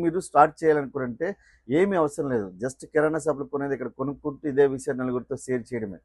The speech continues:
ఈరోజు Facebook-లో షేర్ చేస్తాం, Instagram-లో షేర్ చేస్తాం, YouTube-లో షేర్ చేస్తాం. అదేవిధంగా మనం ఒక వ్యాపార అవకాశాన్ని ఇక్కడ షేర్ చేసుకోగలిగితే, మీరు కూడా ఇట్లాంటి, మీరు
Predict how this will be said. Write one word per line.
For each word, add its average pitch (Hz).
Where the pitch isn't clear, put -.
ఈరోజు 143
Facebook-లో 156
షేర్ 143
చేస్తాం, 127
Instagram-లో 147
షేర్ 135
చేస్తాం, -
YouTube-లో 160
షేర్ 147
చేస్తాం. 110
అదేవిధంగా 156
మనం 143
ఒక 151
వ్యాపార 170
అవకాశాన్ని 160
ఇక్కడ 127
షేర్ 143
చేసుకోగలిగితే, 127
మీరు 147
కూడా 143
ఇట్లాంటి, 131
మీరు 160